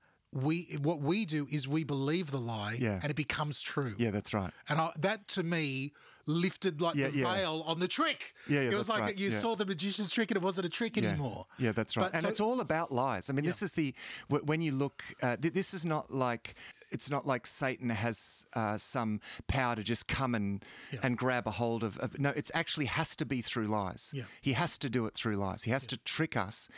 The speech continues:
Speaker 2: into actually yielding ourselves to him, right?
Speaker 1: Mm.
Speaker 2: So, um, and, and of course we do that by yielding to temptation. And,
Speaker 1: Yeah.
Speaker 2: and of course without, without the covering of, you know, "He who dwells in the sh-, sh-,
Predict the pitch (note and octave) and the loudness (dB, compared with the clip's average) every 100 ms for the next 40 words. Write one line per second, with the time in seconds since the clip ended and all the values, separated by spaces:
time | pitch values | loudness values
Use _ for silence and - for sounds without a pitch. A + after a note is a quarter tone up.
0 | - - C3 A#2+ C3+ C3 - B2+ A#2 G#2 | -12 -6 -2 -2 0 0 0 0 -2 0
1 | C3 D3+ D3+ C3+ A#2 A2 - A2 G2+ - | 0 0 0 0 0 0 0 0 -2 0
2 | D#3+ C#3 F#2+ - G2 G#2+ - C#3 C3 A#2 | 0 -2 -4 -2 -2 -4 -8 -8 -8 -8
3 | - - C3+ B2 A#2+ - - A#2 A2 G#2+ | -4 0 2 0 0 -4 -2 0 0 -4
4 | - - - C3 D3+ C3 - C#3 C3 C3 | -8 -14 -4 -4 -2 -4 -2 -2 0 -2
5 | A#2 C3 C3+ A#2+ - A2+ G#2+ G2+ A2 G#2+ | -2 0 0 0 -2 0 0 0 0 0
6 | G2+ - - G2+ F#2+ A2+ A#2 - G2 D3+ | -2 -2 -2 -2 0 0 0 -2 -2 -2
7 | D3+ C3 G#2+ F#3 - D#3+ D3+ F#3+ A3+ - | 0 -2 -2 -2 0 0 0 0 -2 -6
8 | - - - D3+ F3+ G3+ - D3 - - | -12 -10 0 2 2 0 -2 -6 -2 0
9 | G#3+ F#3 A2+ G2+ D3+ F3 - - - - | 0 2 2 2 -2 -6 -12 -18 -18 -4
10 | C#3 B2 - D#3 B2 G2+ C#3 C3 C3+ A#2 | -2 -2 -2 0 0 2 0 0 -2 0
11 | A#2 A2+ A#2+ A#2 - - - - | 0 0 0 0 0 -2 -2 -4